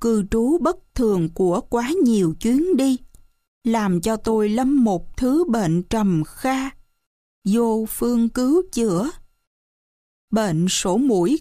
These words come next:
kinh niên đã đành, mà tôi lại có bệnh giật mình khi nào ai nói sau lưng tôi. Cả nhà tôi nằm ngủ rất lạ.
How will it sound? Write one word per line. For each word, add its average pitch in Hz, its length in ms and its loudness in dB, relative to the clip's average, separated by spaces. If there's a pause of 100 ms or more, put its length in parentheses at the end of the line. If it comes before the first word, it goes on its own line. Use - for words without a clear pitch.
kinh 240 280 2
niên 226 400 0
đã 202 160 -2
đành, 208 300 -2 (640)
mà 208 340 0
tôi 226 160 0
lại 180 200 -2
có 311 140 0
bệnh 196 440 0
giật 208 200 -2 (100)
mình 214 340 2 (400)
khi 254 260 0
nào 185 380 0 (200)
ai 220 320 0
nói 214 380 0
sau 233 180 -2
lưng 226 380 0
tôi. 214 280 0 (1200)
Cả 196 140 0
nhà 214 500 2
tôi 196 320 0
nằm 180 420 0
ngủ 185 300 0
rất 311 240 -2 (120)
lạ. 190 520 -2